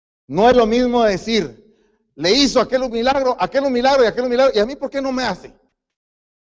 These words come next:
No es lo mismo decir así que decir, "Le hizo aquel un milagro,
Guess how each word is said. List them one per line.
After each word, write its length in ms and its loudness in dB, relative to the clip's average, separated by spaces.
No 60 -2
es 60 0
lo 100 0
mismo 200 -2
decir 200 -2
así 240 -2
que 100 -4
decir, 420 -6
"Le 160 -4
hizo 240 0
aquel 240 0
un 100 -4
milagro, 600 -2